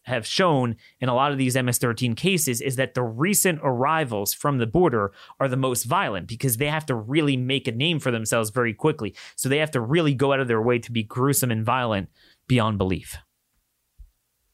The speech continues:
But I'm not done with Montgomery County, Maryland.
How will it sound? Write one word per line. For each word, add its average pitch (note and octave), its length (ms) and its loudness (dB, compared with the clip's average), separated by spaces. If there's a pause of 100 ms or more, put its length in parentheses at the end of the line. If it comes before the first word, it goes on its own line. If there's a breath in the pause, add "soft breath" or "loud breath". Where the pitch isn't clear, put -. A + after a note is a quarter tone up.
(180)
But C3 100 0
I'm E3+ 60 2
not C3+ 220 0
done D3+ 240 2
with A2+ 160 0
Montgomery A2 440 0
County, G2+ 520 -4 (320)
Maryland. G2 460 -8